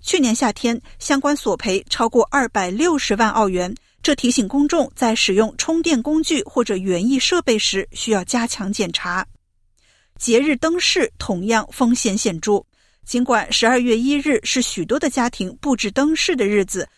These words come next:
却也是去年索赔金额最高的一天，达到五百七十二万澳元。但是在过去十二个月当中，仅有百分之九的受访者购置了电泳保护装置。外出旅行期间的住宅安全也是报告关注的重点。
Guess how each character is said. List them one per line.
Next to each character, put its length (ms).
却 180
也 140
是 140
去 280
年 300
索 240
赔 180
金 240
额 140
最 260
高 240
的 80
一 180
天， 320
达 160
到 240
五 160
百 220
七 260
十 140
二 240
万 120
澳 200
元。 280
但 120
是 300
在 140
过 180
去 220
十 160
二 160
个 80
月 120
当 200
中， 200
仅 160
有 160
百 180
分 160
之 100
九 240
的 120
受 160
访 180
者 300
购 160
置 160
了 240
电 180
泳 220
保 180
护 160
装 240
置。 260
外 180
出 200
旅 220
行 220
期 180
间 160
的 140
住 260
宅 200
安 220
全 380
也 100
是 160
报 160
告 200
关 280
注 140
的 80
重 220
点。 280